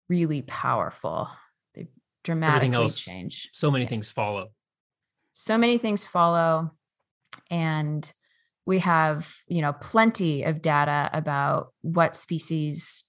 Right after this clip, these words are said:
Speaker 1: will cross roads under what circumstances, what species will not cross roads under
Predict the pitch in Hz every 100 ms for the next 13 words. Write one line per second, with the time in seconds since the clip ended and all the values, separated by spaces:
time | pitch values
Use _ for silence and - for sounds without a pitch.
0 | _ - 165 170 165 - 156 - 160 151
1 | 151 156 151 151 147 - - 151 156 -
2 | 147 143 151 151 147 147 - 151 147 147
3 | 147 143 139 143 - - 143 143 - 151
4 | 147 165 - 151 147 143 139